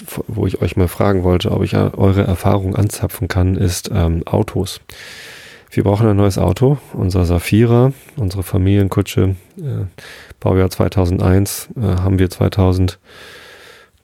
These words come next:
gekauft, glaub ich. Ja. Und es war ein Unfallwagen.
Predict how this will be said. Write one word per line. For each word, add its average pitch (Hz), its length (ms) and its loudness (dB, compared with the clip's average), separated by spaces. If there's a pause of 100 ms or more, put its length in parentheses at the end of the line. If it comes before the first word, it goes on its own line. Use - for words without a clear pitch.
(600)
gekauft, 127 880 0
glaub 123 300 0
ich. - 260 -2 (220)
Ja. 101 240 0 (800)
Und 95 140 0
es 92 140 -6
war 95 80 4
ein 98 40 0
Unfallwagen. 90 760 2